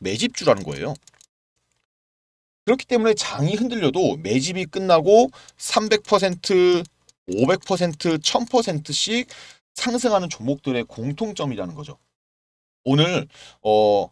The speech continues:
삼백 퍼센트, 아니, 오백 퍼센트 이상 오를 수 있는 종목 제가 정말 어렵게 입-, 입수했고, 오늘 여러분께 제가 모두 공개를 해드리도록 하겠습니다. 그렇-, 그렇기 때문에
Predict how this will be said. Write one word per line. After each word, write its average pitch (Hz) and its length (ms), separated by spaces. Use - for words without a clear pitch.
삼백 233 420
퍼센트, 135 420
아니, 127 240
오백 117 440
퍼센트 214 600
이상 131 420
오를 139 240
수 156 120
있는 135 160
종목 104 380
제가 113 160
정말 123 260
어렵게 127 420
입-, 92 100
입수했고, 127 680
오늘 156 320
여러분께 131 640
제가 101 220
모두 90 260
공개를 101 480
해드리도록 98 540
하겠습니다. 98 440
그렇-, 165 160
그렇기 - 240
때문에 135 420